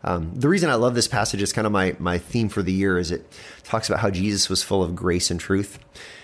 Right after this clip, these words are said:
And, uh, just a, an aside, the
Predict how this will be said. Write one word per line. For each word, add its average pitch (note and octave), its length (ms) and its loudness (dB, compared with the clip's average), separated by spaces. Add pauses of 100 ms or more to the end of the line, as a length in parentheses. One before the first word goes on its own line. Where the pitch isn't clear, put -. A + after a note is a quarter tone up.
(120)
And, G2 280 2
uh, F2+ 140 4
just A2+ 260 0
a, G#2+ 220 0
an G#2 80 2
aside, G2 640 2 (480)
the G2 540 -2